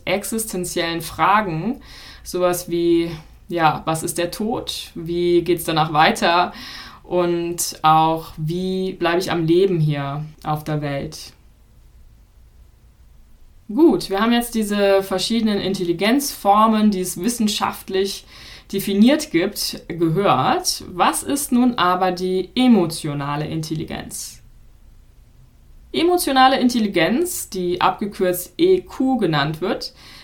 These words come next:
beschreibt eine Reihe von Fähigkeiten und Kompetenzen, die sich darauf beziehen, wie jemand seine eigenen und fremde Emotionen wahrnimmt, versteht, verarbeitet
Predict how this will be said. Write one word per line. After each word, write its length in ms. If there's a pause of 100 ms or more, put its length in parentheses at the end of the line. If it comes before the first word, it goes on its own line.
(120)
beschreibt 580
eine 360
Reihe 280
von 220
Fähigkeiten 680
und 140
Kompetenzen, 960
die 100
sich 160
darauf 320
beziehen, 600 (360)
wie 140
jemand 400
seine 340
eigenen 520 (280)
und 220
fremde 580
Emotionen 800
wahrnimmt, 840
versteht, 760
verarbeitet 960